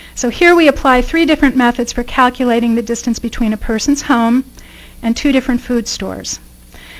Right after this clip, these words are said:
So distance measures of this type are widely used in studies of the food environment and obesity, for example. The Euclidean distance, by definition, is the shortest.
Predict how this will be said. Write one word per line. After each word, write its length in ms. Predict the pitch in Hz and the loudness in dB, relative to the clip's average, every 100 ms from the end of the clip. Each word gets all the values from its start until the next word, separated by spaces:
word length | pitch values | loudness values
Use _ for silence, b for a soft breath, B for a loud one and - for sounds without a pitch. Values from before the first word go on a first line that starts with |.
| B | B
So 160 | - 240 | -2 0
distance 420 | 262 339 381 - | 0 0 0 2
measures 400 | 330 302 302 269 | 4 4 2 -2
of 120 | 262 | -2
this 160 | 269 - | -2 -4
type 360 | - 285 269 269 | -2 0 0 0
are 140 | 247 | -2
widely 460 | 233 240 254 254 240 | 2 4 4 2 0
used 280 | 233 233 | 0 -2
in 120 | 226 226 | -4 -6
studies 420 | - 226 226 233 | -4 -4 -4 -6
of 100 | 208 | -8
the 60 | |
food 340 | 233 - 233 226 | -10 -2 0 0
environment 640 | 220 220 214 208 202 208 | 0 -2 0 0 -2 -4
and 140 | 214 208 | -6 -6
obesity, 600 | 196 208 214 - 202 196 | -4 -4 -4 -4 -6 -8
for 180 | - 202 | -10 -14
example. 600 | 190 196 202 - 233 220 - - B B B B - | -12 -12 -12 -12 -12 -14 -18 -20 B B B B 0
The 80 | 269 | 0
Euclidean 540 | 262 403 403 370 311 | 2 4 6 6 6
distance, 360 | 240 240 254 247 | 4 2 -2 -2
by 160 | 240 | -2
definition, 640 | 226 240 233 240 277 - 226 | 2 2 2 2 2 2 -2
is 160 | 214 | -4
the 80 | 220 | -8
shortest. 720 | - 302 285 208 233 - - | -4 2 2 2 -2 -6 -14